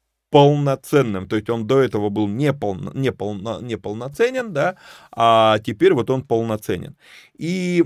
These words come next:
вот тут вот некая такая этическая, как бы, даже дилемма, все время мы с ней сталкиваемся, как правильно, а, говорить про людей. Мы говорим: «Люди с ограниченными возможностями».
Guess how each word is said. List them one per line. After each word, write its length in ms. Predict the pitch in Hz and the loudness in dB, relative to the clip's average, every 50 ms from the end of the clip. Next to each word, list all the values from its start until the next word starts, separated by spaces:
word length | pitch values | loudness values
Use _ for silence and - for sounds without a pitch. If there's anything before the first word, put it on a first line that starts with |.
| 143 - - | 0 -2 -18
вот 320 | - 156 156 156 165 147 | -14 -6 -2 -2 -2 0
тут 160 | 233 233 190 | -2 -2 -2
вот 160 | 196 170 143 | -2 -2 -2
некая 280 | 156 165 151 143 151 143 | -2 -2 -2 0 0 0
такая 360 | 143 143 143 151 139 131 139 | -2 -2 -2 2 4 4 4
этическая, 600 | 147 147 170 196 151 - 156 143 143 - 120 117 | 4 2 0 -4 2 2 0 2 2 0 -2 0
как 180 | - 123 113 107 | 0 -4 -4 0
бы, 120 | 110 113 | -2 0
даже 260 | 110 117 113 107 120 113 | 2 2 2 2 0 -2
дилемма, 400 | 117 139 139 139 127 110 104 101 | 0 0 2 2 2 2 0 -2
все 180 | - - 127 | 0 0 0
время 260 | 120 120 117 113 107 107 | 0 0 -2 -2 -4 -6
мы 100 | 110 110 | -6 -8
с 80 | - - | -8 -10
ней 100 | 110 113 | -10 -8
сталкиваемся, 640 | - - 214 269 - - 180 156 147 143 143 - | -4 -2 -2 -2 -2 -4 -6 -6 -6 -4 -4 -4
как 240 | - - - - 147 | -2 -2 -4 -4 -2
правильно, 480 | - 143 147 139 139 135 127 120 117 113 - | -2 0 2 2 2 2 0 -2 -4 -4 -2
а, 280 | - 113 107 107 107 104 | -2 0 0 0 -2 0
говорить 440 | 104 110 110 110 131 147 147 143 | 0 0 2 2 2 0 0 -2
про 180 | - 120 113 110 | -6 -4 -2 -2
людей. 460 | 107 110 110 113 143 160 170 175 170 _ - - - - | -2 -2 -2 2 2 4 4 2 0 _ -20 -20 -20 -10
Мы 100 | - 120 113 | -8 -4 0
говорим: 260 | 120 120 120 117 120 | 0 2 2 2 0
«Люди 200 | 143 202 175 175 | -2 -2 -2 -2
с 100 | 151 - | -2 -2
ограниченными 720 | 127 113 120 127 127 143 151 147 - 147 135 131 131 131 | -2 -2 0 -2 -2 -2 -4 -4 -4 -6 -4 -4 -4 -2
возможностями». 1080 | 131 135 123 110 107 104 101 92 92 98 98 92 _ - 98 92 95 92 90 87 90 | -2 -2 -2 -2 -2 -2 -2 -2 -4 -6 -6 -8 _ -6 -4 -4 -4 -4 -6 -6 -8